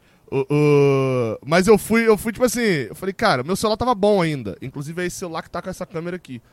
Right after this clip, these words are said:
Aí eu falei, pô, se eu vender o meu celular e eu comprar um lá, o meu era o iPhone doze. É, é, e eu comprar um lá, eu vou comprar um quatorze Pro pelo preço que eu vou vender o meu iPhone doze usado.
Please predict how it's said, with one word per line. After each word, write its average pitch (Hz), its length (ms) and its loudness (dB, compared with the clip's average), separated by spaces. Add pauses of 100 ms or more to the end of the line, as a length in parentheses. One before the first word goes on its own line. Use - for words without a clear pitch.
(340)
Aí 160 60 -6
eu 202 60 -4
falei, 220 180 -4
pô, 214 240 -4
se - 600 -8
eu 208 280 -2
vender 160 380 -2
o 180 60 0
meu 175 120 -2
celular 127 560 -4 (640)
e 147 60 -4
eu 180 100 4
comprar 175 380 4
um 180 160 0
lá, 165 300 0 (100)
o 110 100 -12
meu 143 140 -4
era 165 120 0
o - 20 -2
iPhone 160 280 -6
doze. 120 500 -6 (340)
É, 98 180 -12
é, 98 220 -12 (240)
e 151 80 -2
eu 190 80 2
comprar 185 320 0
um 160 100 -4
lá, 185 160 0
eu 190 80 2
vou 185 120 0
comprar 226 280 2
um 208 80 0
quatorze 214 480 2
Pro 202 240 2
pelo 233 220 2
preço 254 600 0 (400)
que - 60 0
eu 233 60 6
vou 254 120 4
vender 220 300 2
o 254 80 6
meu 262 180 6
iPhone 254 320 0
doze 226 300 2
usado. 196 400 0